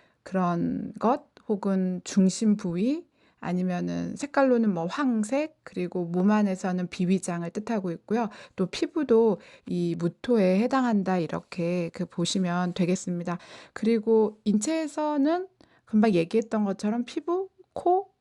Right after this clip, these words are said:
비위장 이렇게 생각하실 수 있겠습니다. 방향으로 봤을 때는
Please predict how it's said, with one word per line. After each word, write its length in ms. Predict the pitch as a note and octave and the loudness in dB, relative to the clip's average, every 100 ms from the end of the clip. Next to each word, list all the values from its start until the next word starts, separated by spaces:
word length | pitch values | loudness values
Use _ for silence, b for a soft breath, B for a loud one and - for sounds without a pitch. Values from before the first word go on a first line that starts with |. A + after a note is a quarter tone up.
| _ | _
비위장 540 | - F#3+ F#3+ G#3+ C#4+ F4 | -2 2 2 2 -2 -2
이렇게 600 | F#3+ F#3 - F#3+ F3+ F#3+ | -4 -4 -4 -2 0 0
생각하실 920 | F#3+ C#4 C#4+ C#4 B3 A3 G3+ G3 - G3 | 0 0 0 -2 0 2 2 0 -2 -4
수 180 | - | -4
있겠습니다. 480 | F#3 - F#3+ F#3 F3 - | -6 -4 -4 -4 -6 -4
방향으로 460 | - F#3 B3 A#3 | 0 4 4 4
봤을 300 | G3+ E3+ G3 | 2 -2 -4
때는 500 | F#3 F#3 F3 F3+ F#3 | -6 -6 -6 -6 -6